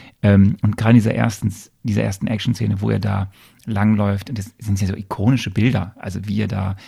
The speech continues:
wie dann dieser, dieser, dieser Overall so, wenn es alles angeht und der brennt so weg und dann mit seinen Lassos und die, die, die einzelnen, ähm, Boliden da, die Fahrzeuge, äh, krachen da rein und, äh, das, das ist schon,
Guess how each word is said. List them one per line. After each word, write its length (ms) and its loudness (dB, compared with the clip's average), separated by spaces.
wie 80 -4
dann 120 0
dieser, 220 -4
dieser, 300 -6
dieser 260 -8
Overall 480 -2
so, 180 -4
wenn 220 -4
es 240 -8
alles 220 -8
angeht 400 0
und 100 -2
der 60 -6
brennt 340 -4
so 220 -6
weg 240 -8
und 100 -6
dann 300 -4
mit 180 -6
seinen 260 -6
Lassos 440 -8
und 260 -10
die, 240 -8
die, 220 -12
die 340 -10
einzelnen, 600 -4
ähm, 320 -4
Boliden 540 4
da, 240 2
die 100 -2
Fahrzeuge, 580 -2
äh, 140 -16
krachen 480 -4
da 100 -2
rein 400 -2
und, 240 -4
äh, 260 -12
das, 280 -10
das 220 -6
ist 100 -4
schon, 320 2